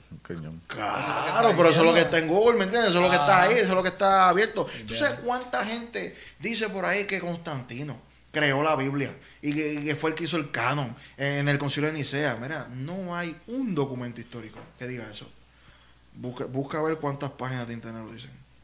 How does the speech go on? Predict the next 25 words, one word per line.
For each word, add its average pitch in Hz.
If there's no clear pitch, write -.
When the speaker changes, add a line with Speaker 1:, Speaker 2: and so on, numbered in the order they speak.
Speaker 2:
Busca 127
ver 147
cuántos 131
youtubers 127
dicen 113
esa 110
estupidez. 104
¿Me -
entiendes? 101
Pero 113
no 135
existe. 131
Yo 208
creo 233
que 220
es 190
estúpido, 123
honestamente. 120
Creo 131
que 135
es 131
estúpido 120
que 151
los 147
cristianos 151